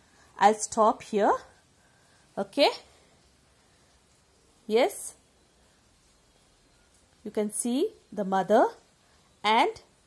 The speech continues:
the four little rabbits. The three little rabbits listen to their mother and they are down the lane. They are gathering some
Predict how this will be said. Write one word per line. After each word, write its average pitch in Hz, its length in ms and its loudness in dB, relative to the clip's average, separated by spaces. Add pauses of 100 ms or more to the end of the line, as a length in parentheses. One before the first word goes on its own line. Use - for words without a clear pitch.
the 190 100 -12
four 262 560 6 (400)
little 190 280 -6
rabbits. - 880 -2 (440)
The 202 60 -8
three 311 280 -2
little 359 260 -2
rabbits 208 480 0
listen 196 300 -6
to 233 120 -12
their 196 120 -4
mother 180 400 2 (720)
and 285 360 0 (280)
they 190 180 2
are 220 160 8
down 190 360 0
the 214 100 0
lane. 196 340 2 (960)
They 208 160 4
are 294 160 6
gathering 196 440 0
some 320 320 2